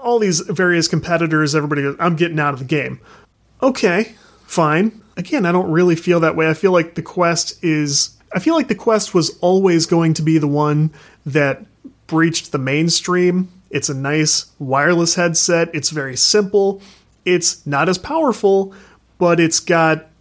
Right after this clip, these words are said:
mass appeal, right? So many, many people, this was their first foray into virtual space. More grandmas have seen the Quest than anything else combined.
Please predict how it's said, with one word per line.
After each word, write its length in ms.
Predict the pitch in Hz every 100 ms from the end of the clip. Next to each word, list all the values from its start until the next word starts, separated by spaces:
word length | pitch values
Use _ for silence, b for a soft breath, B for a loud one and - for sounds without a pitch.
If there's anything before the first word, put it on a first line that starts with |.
| -
mass 400 | 143 151 156 -
appeal, 440 | 147 170 147 123
right? 340 | 127 135 135 -
So 480 | - 156 147 143 -
many, 360 | 160 175 208 214
many 260 | 202 185 180
people, 340 | 185 180 156
this 200 | 156 156
was 140 | 160
their 160 | 147 143
first 500 | - - 165 160 -
foray 540 | - 165 156 151 151
into 300 | 156 160 165
virtual 420 | 147 151 147 151 139
space. 600 | - 143 - - - _ _ _ -
More 380 | 165 175 208 208
grandmas 680 | 160 190 208 185 165 165 160
have 120 | 151
seen 280 | - 175 160
the 80 | 143
Quest 720 | - 175 156 139 - - -
than 500 | 151 143 139 143 - _ _ -
anything 300 | 190 180 175
else 180 | 160 151
combined. 640 | 165 151 156 151 -